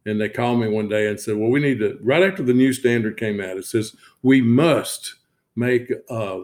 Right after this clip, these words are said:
you know, must make a, a, a determination of the amount of induced voltage that may be on a de-energized line before we put grounds on it." And that's in, you know, that's in paragraph N. And they called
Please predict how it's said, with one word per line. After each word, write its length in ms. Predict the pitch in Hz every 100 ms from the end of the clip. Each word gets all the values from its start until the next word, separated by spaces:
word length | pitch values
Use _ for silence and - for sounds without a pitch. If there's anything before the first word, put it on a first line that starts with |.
| - _ _ _
you 140 | 135 127
know, 80 | 107
must 320 | 127 139 -
make 220 | 135 120
a, 140 | 113
a, 540 | 104 - 117 95 98 104
a 40 | 101
determination 960 | 98 139 151 139 127 135 123 104 95 - _ _ _ _ _ _ _ 127
of 220 | 147 131
the 120 | 131
amount 360 | 120 131 143 131
of 120 | 113
induced 480 | 123 113 120 117 110
voltage 680 | 120 117 107 90 - - -
that 200 | 113 107
may 240 | 110 127
be 340 | 120 127 127 120
on 360 | 127 135 135 110
a 80 |
de-energized 800 | 101 - 131 123 117 110 107 92
line 360 | 110 117 104 98
before 360 | 98 - 190 175
we 120 | 120
put 260 | 117 127
grounds 420 | 113 151 240 196 -
on 160 | -
it." 80 | _ _ _ _ _ _ -
And 100 | 110
that's 200 | 123 -
in, 260 | 151 123 117
you 80 | 117
know, 140 | 120
that's 220 | 104 135 160
in 140 | 127
paragraph 500 | 127 117 104 104 98 107
N. 240 | 104 87 _ _ _ _ _ -
And 200 | 113 113
they 120 | 117
called 460 | 113 127 135 143